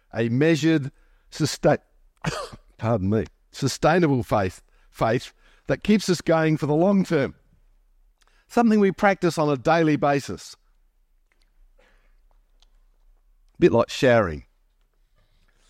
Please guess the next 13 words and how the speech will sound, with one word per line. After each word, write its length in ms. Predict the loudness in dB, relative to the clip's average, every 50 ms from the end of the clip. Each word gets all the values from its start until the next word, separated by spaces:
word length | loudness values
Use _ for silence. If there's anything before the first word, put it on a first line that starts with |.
| _ _ _ _ _ _ _ _ _ _ _ _ _ _ _ _ _ _ -2
Or 300 | 0 2 2 2 2 -2 _ _ _ _ _ _ _ _
going 180 | 0 0 0 0
to 60 | -2
the 100 | -4 -6
toilet. 380 | -2 0 0 2 2 0 -2 -6 _ _ _ _ _ _ _ _ _ _ _ _ _ _ _ _ _ _ _ _ _ _ _ _ _ _ -14 -8
For 120 | -6 -2
those 320 | 0 2 2 2 2 0 -4
people 360 | -2 0 0 2 2 0 -2
who 80 | -2 0
don't 260 | 0 0 0 -2 -4
shower 300 | -4 -2 0 0 0 0
every 180 | 0 0 0
day. 200 | 0 0 -2 -2